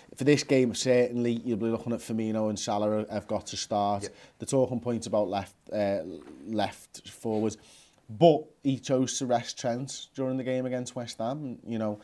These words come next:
Speaker 1: I think at some point we need to start to think about when are Robbo and when are Trent gonna start getting some rest in their legs, because they've played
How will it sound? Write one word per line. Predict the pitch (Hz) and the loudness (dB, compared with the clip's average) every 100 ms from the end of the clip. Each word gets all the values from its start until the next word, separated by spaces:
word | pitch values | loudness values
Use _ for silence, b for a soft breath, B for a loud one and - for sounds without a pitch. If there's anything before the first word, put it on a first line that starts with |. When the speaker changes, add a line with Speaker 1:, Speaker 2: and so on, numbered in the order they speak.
| B B | B B
Speaker 1:
I | 113 | -6
think | 127 | -4
at | 131 | -4
some | - 127 110 120 | -4 -2 0 -2
point | 147 147 107 | -2 -2 -2
we | 113 | -2
need | 113 | -2
to | 113 | -4
start | 113 120 104 - | -4 0 0 -2
to | 110 | -8
think | 104 101 | -8 -4
about | 131 135 117 - b b | 2 2 2 -8 b b
when | 110 117 | -2 -2
are | |
Robbo | 113 101 104 110 | 0 -2 -2 -4
and | 110 | -2
when | 104 | -4
are | 101 | -6
Trent | - 95 92 | -8 -10 -8
gonna | 107 | -10
start | 98 107 101 | -8 -6 -6
getting | 110 - | -8 -10
some | 104 107 98 | -10 -8 -8
rest | 95 - | -8 -10
in | 107 | -8
their | 101 98 | -6 -4
legs, | 101 104 - | -2 -4 -6
because | 104 107 98 - B - | -10 -6 -8 -10 B -4
they've | 107 110 - | -2 -2 -4
played | 104 98 | -4 -4